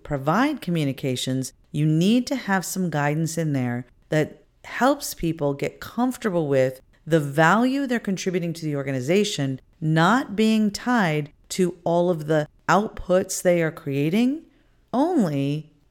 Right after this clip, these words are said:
the part that people care about, which is the outcomes they are driving. Now, the way we teach people in our membership and in our Impact Engine programs is to provide a one-page dashboard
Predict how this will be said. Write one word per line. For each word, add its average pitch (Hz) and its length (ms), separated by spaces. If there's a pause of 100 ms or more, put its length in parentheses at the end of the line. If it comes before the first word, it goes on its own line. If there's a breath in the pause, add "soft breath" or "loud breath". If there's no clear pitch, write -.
(180)
the 170 80
part 165 280
that 151 120
people 135 280
care 381 340
about, 151 440 (240 loud breath)
which 180 180
is 151 120
the 147 300
outcomes 147 760 (220 soft breath)
they 143 340
are 135 160
driving. 131 540 (420)
Now, 175 160
the 170 100
way 165 160
we 208 240
teach - 360
people 165 340
in 147 100
our 123 100
membership 190 800
and 139 240
in 143 220
our 135 140
Impact 143 540
Engine 131 380
programs 202 640 (260)
is 180 500 (280 soft breath)
to 175 100
provide 190 640
a 160 200
one-page 151 1300 (260)
dashboard 123 760